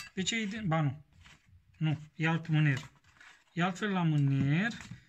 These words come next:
și parcă l-am mai un pic mai, sau nu? Ba nu, e identic și la fel.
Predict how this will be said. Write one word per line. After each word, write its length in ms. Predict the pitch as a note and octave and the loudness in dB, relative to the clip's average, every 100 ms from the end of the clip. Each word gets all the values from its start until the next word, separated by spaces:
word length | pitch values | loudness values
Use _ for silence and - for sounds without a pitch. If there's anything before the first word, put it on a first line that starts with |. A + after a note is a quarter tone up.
| _ _ | _ _
și 180 | - | -12
parcă 400 | E3+ A3+ A#3+ - | -8 -8 -8 -6
l-am 200 | G3+ G#3+ | -4 -2
mai 160 | G#3+ G#3 | 0 0
un 80 | G3 | -2
pic 240 | G#3+ G3 | -4 -4
mai, 460 | F#3+ F#3+ G#3 G#3+ - | -2 0 -2 -4 -10
sau 280 | - F3+ D#3+ | -12 -4 0
nu? 160 | C3+ - _ _ _ _ _ _ _ _ _ _ _ _ _ | 0 -2 _ _ _ _ _ _ _ _ _ _ _ _ _
Ba 140 | - C#4+ | -2 0
nu, 180 | G#3 - | 0 -4
e 200 | A#3+ B3 | -6 -4
identic 360 | G#3 G#3+ G3+ F3 | -2 -2 -2 -4
și 140 | E3+ | -2
la 100 | D#3 | -2
fel. 260 | - A#2+ | -2 -6